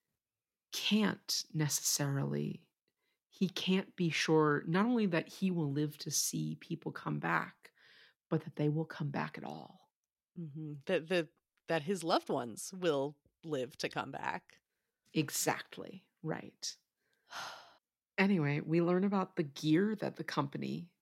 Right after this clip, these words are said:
Speaker 1: uh, which is capitalized as the company, we learn
Speaker 2: Mm-hmm.
Speaker 1: about their gear and everything they took with them, uh, in a very Book of Numbers core, um,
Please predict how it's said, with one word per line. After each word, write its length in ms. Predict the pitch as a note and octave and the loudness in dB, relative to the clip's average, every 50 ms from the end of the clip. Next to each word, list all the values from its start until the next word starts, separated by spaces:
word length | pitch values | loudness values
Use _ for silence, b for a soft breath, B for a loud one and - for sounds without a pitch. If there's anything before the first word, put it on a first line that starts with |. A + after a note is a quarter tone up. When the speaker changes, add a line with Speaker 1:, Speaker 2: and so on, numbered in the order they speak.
| _ _ - | _ _ -8
Speaker 1:
uh, 320 | D#3+ D#3+ C#3+ C#3+ C3+ C3+ | -6 -4 -4 -4 -4 -4
which 320 | B2+ - - - D#3 - - | -6 -4 -4 -4 -2 -2 -2
is 160 | D3 C#3+ - | -2 -2 -2
capitalized 760 | - - D#3+ D3 C#3+ - - - - C3 D3+ E3+ E3+ - - | 4 6 6 6 6 4 0 0 0 0 0 0 -2 -4 -6
as 220 | - - - - - - | -8 -8 -8 -10 -10 -10
the 140 | D#3 C#3+ E3+ | -4 -2 -2
company, 560 | - - - D#3+ D3 - E3 C3+ D3+ E3+ G3 - _ _ _ _ _ _ _ _ _ _ _ - G#3+ | 0 2 2 2 2 2 0 0 0 -2 -4 -8 _ _ _ _ _ _ _ _ _ _ _ -6 -2
we 80 | F#3+ D#3 | 0 2
learn 160 | E3 F3 F3 | 4 4 4
Speaker 2:
Mm-hmm. 20 | F3 | 4
Speaker 1:
about 220 | E3 D#3 D3+ D#3 | 4 4 4 6
their 140 | E3+ D#3 D3+ | 4 4 4
gear 400 | B2+ - D3 C#3 C#3+ D3 D#3 D#3 | 4 2 2 2 4 4 4 4
and 140 | C#3+ C3 C3+ | 2 2 2
everything 360 | C#3 C3 D3 C#3 - D3+ C3+ | 2 0 0 -2 0 0 0
they 100 | C3 C3+ | 0 0
took 260 | - - D#3 - - | -2 -4 -6 -6 -4
with 160 | C#3+ C#3+ C3+ | -4 -4 -2
them, 280 | D3 C#3+ E3+ G3 F#3+ D#3 D3 | -2 -2 -2 -2 -4 -4 -6
uh, 260 | D3 D3 C#3+ C#3+ C#3 - | -4 -4 -4 -4 -4 -4
in 140 | D#3 D#3 | -4 -2
a 60 | D3+ C#3 | -2 0
very 240 | C3+ D3+ D3+ D3+ D3 | 2 2 2 2 2
Book 320 | B2+ B2 - D#3 D3+ - | 0 -2 -2 -2 -2 0
of 120 | E3 C#3 D3+ | -4 -4 -2
Numbers 460 | D3 D3 D#3 D3+ D3+ D3+ D#3 D#3+ - | -2 -2 0 0 0 0 0 0 -2
core, 580 | - - - D#3+ - C#3+ - D2 C2+ C2+ - - _ _ _ _ _ _ _ _ _ _ - | -6 -6 -4 -2 0 0 2 0 -2 -2 -6 -10 _ _ _ _ _ _ _ _ _ _ -6
um, 420 | - F#3 - - C2 - - - | -2 -2 0 0 0 -2 -4 -8